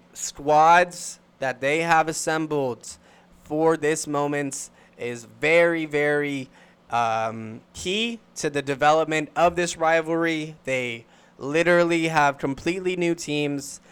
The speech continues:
when they last faced off. Of course, this being when LeBron was on the Cavs, Kevin Durant was on the Warriors. Um, you know, both teams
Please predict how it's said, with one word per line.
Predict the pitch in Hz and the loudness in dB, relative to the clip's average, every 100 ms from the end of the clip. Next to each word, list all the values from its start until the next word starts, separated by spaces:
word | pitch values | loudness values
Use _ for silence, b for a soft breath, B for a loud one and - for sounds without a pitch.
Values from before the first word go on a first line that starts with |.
| b | b
when | b 139 | b -4
they | 143 | 0
last | 135 135 - | 2 2 0
faced | 143 131 - | -4 -4 -2
off. | 131 131 127 | 0 0 -2
Of | 117 | -8
course, | - 135 131 | -2 0 0
this | 131 127 | -6 -10
being | - 127 123 | -8 -6 -6
when | 123 | -6
LeBron | 120 120 123 123 123 | -6 -2 0 0 -2
was | 117 | -6
on | 113 | -8
the | 113 | -10
Cavs, | - 160 165 160 151 - B B - | 2 6 8 6 2 -12 B B -4
Kevin | 135 135 | -4 -2
Durant | 127 123 123 120 | -4 -4 -4 -6
was | 117 120 120 | -8 -8 -6
on | 117 113 | -6 -6
the | 113 | -6
Warriors. | 131 165 175 170 170 160 - - b b b | 2 4 4 4 4 2 -4 -10 b b b
Um, | 120 120 117 113 113 | -10 -8 -8 -10 -14
you | 123 | -12
know, | 120 113 | -8 -8
both | 110 135 151 - | -2 2 2 0
teams | - 160 147 143 139 - | -4 -2 0 -2 -6 -14